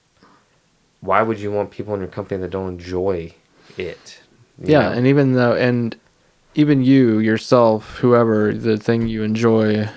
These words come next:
Speaker 2: doing, that work that it is, need to go play, some-,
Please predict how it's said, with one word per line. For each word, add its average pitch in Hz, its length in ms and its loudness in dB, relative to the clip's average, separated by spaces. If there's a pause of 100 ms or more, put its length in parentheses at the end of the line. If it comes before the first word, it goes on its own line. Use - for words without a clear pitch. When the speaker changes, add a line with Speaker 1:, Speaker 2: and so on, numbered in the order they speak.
(580)
Speaker 2:
doing, 107 580 2 (320)
that 101 220 0
work 113 280 -6
that 104 140 -2
it 101 120 -2
is, 101 520 -4 (500)
need 104 540 0 (1500)
to 131 140 -6
go 123 160 2
play, 123 480 2 (140)
some-, 123 220 -4